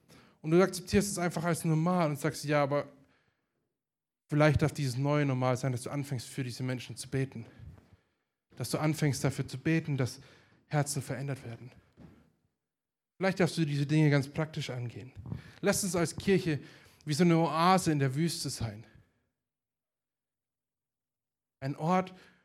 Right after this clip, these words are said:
wo du in die Welt hineinguckst, aber die Welt eigentlich zerbrochen ist. Die Welt ist eigentlich zerstört um dich herum. Und ich habe keine Ahnung, ob du mit Jesus schon lange unterwegs bist oder ob du heute das erste Mal hier bist und eigentlich gar nichts von Jesus weißt und sagst, „Was will der hier eigentlich von mir?“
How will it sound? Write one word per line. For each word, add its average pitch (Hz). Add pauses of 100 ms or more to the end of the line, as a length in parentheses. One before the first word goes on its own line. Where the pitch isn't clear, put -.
(280)
wo 131
du 135
in 139
die 131
Welt 160
hineinguckst, 147
aber 123
die 120
Welt 151
eigentlich 139
zerbrochen 127
ist. 110
Die 139
Welt 180
ist 175
eigentlich 165
zerstört 143
um 123
dich -
herum. 107 (2000)
Und 143
ich 135
habe 160
keine 196
Ahnung, 190
ob 175
du 180 (240)
mit 156
Jesus 175
schon 156
lange 190
unterwegs 180
bist -
oder 151
ob 147
du 135
heute 151
das 147
erste 160
Mal 151
hier 147
bist 139
und 139
eigentlich 143
gar 147
nichts 147
von 131
Jesus 123
weißt 127 (460)
und 123
sagst, 110
„Was 120
will 151
der 147
hier 107
eigentlich 104
von 110
mir?“ 104